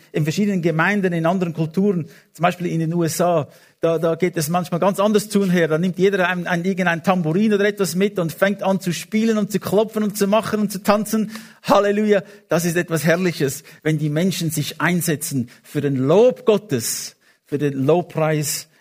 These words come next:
Gottes. Halleluja. Stimmt, äh, dem Herrn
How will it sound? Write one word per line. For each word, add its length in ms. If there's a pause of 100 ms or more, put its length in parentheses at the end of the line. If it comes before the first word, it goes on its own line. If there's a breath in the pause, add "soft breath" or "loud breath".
Gottes. 580
Halleluja. 680 (460 soft breath)
Stimmt, 640 (340)
äh, 160
dem 160
Herrn 580